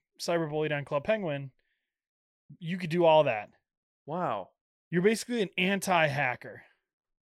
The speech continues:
Speaker 2: Are teenagers getting cyberbullied on Club, are you,
Speaker 1: I
Speaker 2: did you
Speaker 1: don't
Speaker 2: have a
Speaker 1: know.
Speaker 2: rough experience on, on Club Penguin?
Speaker 1: <laughs> Maybe.
Speaker 2: Are you okay?
Speaker 1: <laughs> Yeah, I'm okay.
Speaker 2: Okay, sorry. Did someone, <laughs> did someone trample your, your puffle
Speaker 1: <laughs>
Speaker 2: and the ski
Speaker 1: I don't know what that
Speaker 2: slopes?
Speaker 1: means still.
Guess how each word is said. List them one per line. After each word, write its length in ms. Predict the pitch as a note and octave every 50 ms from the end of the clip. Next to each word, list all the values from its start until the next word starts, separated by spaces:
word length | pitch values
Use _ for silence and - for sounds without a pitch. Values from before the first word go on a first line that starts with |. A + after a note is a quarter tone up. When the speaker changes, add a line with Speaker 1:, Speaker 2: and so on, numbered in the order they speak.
| _ _ _ _ _ _ -
Speaker 2:
Are 60 | C#3+
teenagers 460 | C#3 - E3+ F3 F#3+ G3+ G3 G#3 F#3+
getting 280 | - F#3+ F3+ F3+ E3+ E3+
cyberbullied 640 | E3 - - D3 C#3+ D3+ E3 D#3+ E3 F3 F3 D#3+
on 80 | D3+ C#3
Club, 160 | - D3+ - - - - - -
are 60 | C#3+
you, 240 | C#3+ E3 G#3+ A3+ F4+ C#3+
Speaker 1:
I 80 | D#3
Speaker 2:
did 80 | F3 F3+
you 40 | F3+
Speaker 1:
don't 20 | D#3+ C3
Speaker 2:
have 60 | -
a 40 | F#3
Speaker 1:
know. 60 | F3
Speaker 2:
rough 180 | E3+ E3+ E3+ F3
experience 420 | E3 - - D#3+ D#3+ F#3 F#3 -
on, 120 | E3+ D#3+ - G#3 - -
on 80 | - -
Club 200 | - - - -
Penguin? 300 | - D3 D#3 F#3+ A3 G3+ _ _ _ _
Speaker 1:
<laughs> 220 | _ _ _ _ -
Maybe. 120 | F3+ -
Speaker 2:
Are 40 | B2
you 60 | C3+
okay? 260 | C#3+ - C#3 D#3 G3 - _ _ _ _ _ _ _ _ _
Speaker 1:
<laughs> 80 | - F4 - - F#4 - - F#4+ - - -
Yeah, 200 | A#3 D3 B2+ G#2+ - _ _ _ _ _ _ _ _ _ _ -
I'm 80 | B2+ A#2+
okay. 160 | A2 - - G#2 -
Speaker 2:
Okay, 220 | B2+ D3 - C#3 C3 - _ _ _
sorry. 240 | - C3+ B2 G#2+ G2+ - - D4+
Did 120 | - B2 -
someone, 240 | C#3+ C#3+ D3 D#3 - - - -
<laughs> 140 | - -
did 100 | - C3 -
someone 200 | - D3 E3 E3+
trample 400 | - - B2 A#2 B2+ - D3+ D3
your, 140 | C3 A2+ - _ _ -
your 80 | B2
puffle 440 | - - A2 A2 - C#3 D#3+ G3 - - - _ _ - - - - -
Speaker 1:
<laughs> 420 | - - _ - - - _ -
Speaker 2:
and 100 | A#2+ A2+
the 60 | A2
ski 140 | - - G3+
Speaker 1:
I 40 | G3+
don't 140 | B3+ C4+ B3+
know 120 | C4 B3+
what 100 | A#3+ A3
that 60 | A3 G#3
Speaker 2:
slopes? 100 | F3+ F3
Speaker 1:
means 340 | F3 D#3+ D3 C3 A2+ -
still. 440 | - - - D#3+ - _ - B3+ -